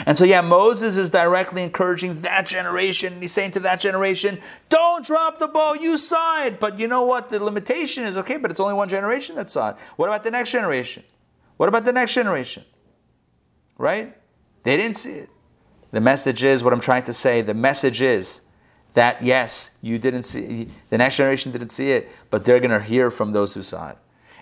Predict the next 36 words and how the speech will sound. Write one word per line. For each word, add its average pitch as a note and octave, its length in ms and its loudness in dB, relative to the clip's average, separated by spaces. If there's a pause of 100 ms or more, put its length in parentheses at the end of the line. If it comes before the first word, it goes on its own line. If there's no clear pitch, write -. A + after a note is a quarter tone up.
And A2 180 0
their C3+ 200 4
kids, D#3 320 -2
they're C3+ 80 4
gonna B2+ 120 0
tell, B2 240 -2 (160)
"You D#3+ 160 0
know C#4 140 2
what C#4+ 220 -2
your A#3 120 0
Bubby A#3+ 500 -2
and G#3+ 100 -4
Zaidi D4+ 400 0
saw? D#4 500 0 (140)
You'll E3+ 100 -2
never D#3+ 260 -2
believe A2+ 360 -6
it." E2+ 100 -14 (300)
And E3 200 -2
then F3 300 -2
the F3+ 120 0
next G#3 320 -2
generation C4 220 0
say, A3 120 -2
"You F3 80 -8
know G#3 100 0
what G#3 140 -2
your F#3 100 -4 (100)
Elder C#4 360 0
Bubby E4 280 0
and D4+ 120 -10
Zaidi, C4 320 -2
what F3+ 180 0
the F3 120 -4
great, G3+ 380 -4
great," C#4 360 -4